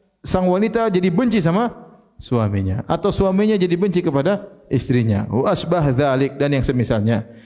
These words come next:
Bi kalimatin majhulatin, dengan mantra-mantra, kata-kata yang tidak dipahami.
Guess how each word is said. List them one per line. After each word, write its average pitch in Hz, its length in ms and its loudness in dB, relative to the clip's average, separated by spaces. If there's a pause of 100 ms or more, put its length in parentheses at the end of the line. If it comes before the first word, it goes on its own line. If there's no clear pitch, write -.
(180)
Bi 156 160 0
kalimatin 208 560 0
majhulatin, 160 960 0 (840)
dengan 156 400 0
mantra-mantra, 175 720 0
kata-kata 180 560 0
yang 156 180 0
tidak 156 300 0
dipahami. 147 800 0